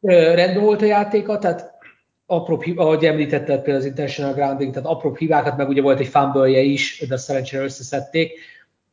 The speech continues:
Ö, igazából nem, nem látok problémát. Valóban ez egy ilyen game manager meccs volt, e-, ennél majd többre lesz szükség azért a szezonban, meg főleg a szezon vége felé,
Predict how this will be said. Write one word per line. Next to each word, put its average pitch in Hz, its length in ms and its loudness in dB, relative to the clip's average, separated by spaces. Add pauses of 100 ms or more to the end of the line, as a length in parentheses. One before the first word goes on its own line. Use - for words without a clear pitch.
(140)
Ö, 139 460 -2 (160)
igazából 147 480 2
nem, 143 260 0
nem 147 180 -2
látok 135 360 -2
problémát. 147 840 0 (1300)
Valóban 190 360 4
ez 151 100 -2
egy 160 140 0
ilyen 175 160 2
game 160 280 0
manager 135 380 -4
meccs 185 260 -6
volt, 165 280 0
e-, 170 300 -2
ennél 180 220 0
majd 165 160 0
többre 180 240 -2
lesz 160 180 0
szükség 156 360 -8
azért 143 220 -4
a 139 40 -6
szezonban, 160 600 -2
meg 139 200 -8
főleg 151 160 -4
a 135 40 -6
szezon 143 300 -6
vége 160 220 -4
felé, 175 360 -4